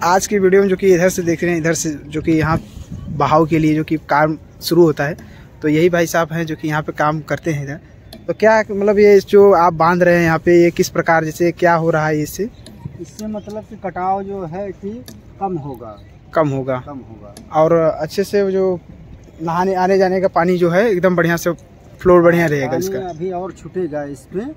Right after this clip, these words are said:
Speaker 1: अच्छा, और आएगा।
Speaker 2: और आएगा।
Speaker 1: तो यहाँ मतलब क्या लगता है किस प्रकार यहाँ पे भीड़ मतलब पब्लिक होती है यहाँ पे?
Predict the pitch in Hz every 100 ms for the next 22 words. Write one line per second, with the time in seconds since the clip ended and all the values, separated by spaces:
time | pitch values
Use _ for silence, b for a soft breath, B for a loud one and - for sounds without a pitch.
0 | 156 151 151 139 185 165 151 131 139 160
1 | 151 143 143 117 101 - B B B -
2 | 202 220 233 240 226 233 226 226 214 202
3 | 214 226 - 202 202 196 190 190 175 156
4 | 180 190 175 170 175 160 170 156 151 160
5 | 156 147 190 233